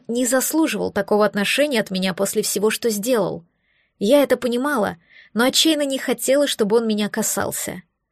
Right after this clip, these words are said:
Кажется, Дар настолько приучил меня к себе, что всех остальных мужчин я принимаю за врагов на интуитивном уровне.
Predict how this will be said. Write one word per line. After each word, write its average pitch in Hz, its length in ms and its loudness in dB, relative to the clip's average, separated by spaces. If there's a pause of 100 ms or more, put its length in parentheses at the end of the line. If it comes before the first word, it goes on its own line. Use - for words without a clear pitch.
(380)
Кажется, 262 380 2
Дар 254 200 4
настолько 247 500 2
приучил 262 500 2
меня 202 220 2
к - 60 -6
себе, 247 280 2
что - 180 0
всех - 220 0
остальных 226 480 0
мужчин 214 460 0 (280)
я 285 140 4
принимаю 262 440 2
за 220 120 0
врагов 240 400 2
на 233 140 0
интуитивном 226 640 0
уровне. 180 580 0